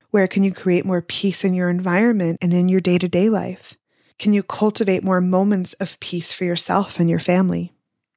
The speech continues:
Consider using the power of your focus and intention to drop into meditation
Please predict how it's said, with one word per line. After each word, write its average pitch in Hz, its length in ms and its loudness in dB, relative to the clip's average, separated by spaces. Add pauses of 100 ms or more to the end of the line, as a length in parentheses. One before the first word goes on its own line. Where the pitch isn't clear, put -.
(380)
Consider 196 400 0
using 180 440 -2
the 175 80 -2
power 208 600 0
of 185 160 -2
your 185 140 0
focus 185 560 -2
and 185 100 -2
intention 185 720 -2
to 202 140 -6
drop 175 320 -6
into 185 140 -2
meditation 190 800 -4